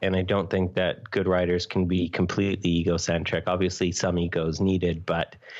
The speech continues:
like, if the, if y-, if your sole purpose for the work is your own gratification, then again, h-, hobby. Because if it's,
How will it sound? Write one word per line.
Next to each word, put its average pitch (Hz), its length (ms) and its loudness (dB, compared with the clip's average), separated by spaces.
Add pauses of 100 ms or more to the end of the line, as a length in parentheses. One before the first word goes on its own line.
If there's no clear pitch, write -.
(200)
like, 110 280 -2
if 117 180 -4
the, 120 220 -2
if 117 120 0
y-, - 180 -4
if 113 140 -4
your 107 80 0
sole 113 240 0
purpose 98 540 -2
for 92 420 -2
the 90 100 -2
work 85 520 -2 (140)
is 101 180 0
your 90 180 4
own 87 180 4
gratification, 90 1160 -2
then 80 260 -2
again, 87 500 -2
h-, - 60 -2 (480)
hobby. 151 500 -2 (580)
Because 107 560 2 (100)
if 113 180 -2
it's, - 360 -6